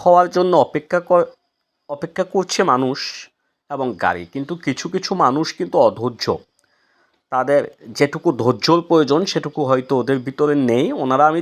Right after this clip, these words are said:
দেখেছি ছোট যে লালের, লাল বোট বা কাঠের বোট, ওগুলো দিয়ে ফেরিতে ওঠার চেষ্টা করতেছে। আমরা সন্দ্বীপের মানুষের ভিতরে একটা জিনিস দীর্ঘদিন যাবৎ দেখি,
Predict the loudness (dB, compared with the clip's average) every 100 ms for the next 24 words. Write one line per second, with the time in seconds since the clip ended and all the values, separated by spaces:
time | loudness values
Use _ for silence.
0 | -4 -4 -4 -4 -4 -4 _ _ _ _
1 | _ -20 -6 -2 2 2 4 4 4 4
2 | 2 -2 -8 -20 -14 -2 4 4 2 2
3 | 0 -2 -20 -20 -2 0 0 -2 -6 0
4 | 2 2 0 -2 -6 -8 -4 -2 0 0
5 | 0 0 0 0 -4 -6 -6 -6 -6 -12
6 | -12 -18 _ _ _ _ _ -10 -6 -6
7 | -6 -6 -2 2 4 4 2 -4 -6 -4
8 | -2 0 0 0 -4 -8 -6 0 2 2
9 | -4 -6 -6 -6 -12 _ -20 -20 -20 _
10 | _ -6 -4 -2 -4 -4 -2 0 0 0
11 | 2 2 2 -2 _ -20 -16 -2 -2 0
12 | -2